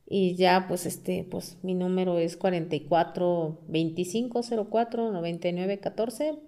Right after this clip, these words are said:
Ya es más directa para más información o cosas así, pues, ya estoy aquí a la orden.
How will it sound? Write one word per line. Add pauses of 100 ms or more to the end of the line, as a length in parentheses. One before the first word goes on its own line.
(200)
Ya
es (340)
más
directa
para
más
información
o
cosas
así,
pues,
ya
estoy
aquí
a
la
orden.